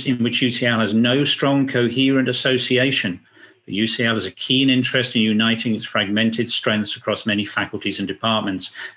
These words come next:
and making a concerted and useful contribution in this realm. I have the habit-forming habit of collaboration and being open-handed and open-eared, and I deliver energy and commitment when I sense that the feeling in a project is one of mutual excitement, curiosity, and interest.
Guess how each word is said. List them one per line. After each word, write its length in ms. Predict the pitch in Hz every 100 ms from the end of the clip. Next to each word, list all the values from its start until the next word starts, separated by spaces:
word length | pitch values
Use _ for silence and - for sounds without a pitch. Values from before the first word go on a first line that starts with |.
| -
and 120 | 101
making 300 | 107 98 110
a 60 | 95
concerted 640 | 110 - 113 107 - 104
and 100 | 104
useful 380 | 104 98 - 98
contribution 720 | - 101 92 98 98 92 98
in 140 | 95 95
this 240 | 90 -
realm. 500 | 98 98 90 85 101 _ _ - - _ - _ _ - _ _ _ _
I 160 | 123 151
have 320 | 117 131 135
the 120 | 101
habit-forming 760 | 85 107 107 139 - 127 123 117
habit 560 | 107 160 113 117 - 117
of 100 | -
collaboration 760 | 117 113 110 110 110 - 104
and 80 | 98
being 260 | 104 101
open-handed 760 | 104 107 117 104 117 107 110 107
and 100 | 101
open-eared, 680 | 101 104 110 110 107 90 - _ 107
and 180 | 98
I 80 | 104
deliver 360 | 98 104 104 104
energy 400 | 104 110 120 120
and 100 | 117
commitment 420 | 120 107 110 107
when 140 | 101
I 60 | 104
sense 500 | - - 104 110 -
that 140 | 104
the 80 | 107
feeling 500 | - - 139 160 135
in 100 | 110
a 40 | 98
project 500 | - 98 104 98 107
is 140 | -
one 100 | 101
of 80 | 98
mutual 400 | 101 101 - 107
excitement, 680 | 107 - 101 107 104 101
curiosity, 640 | - 104 98 98 95 - 98
and 100 | 92
interest. 640 | 95 - 90 90 -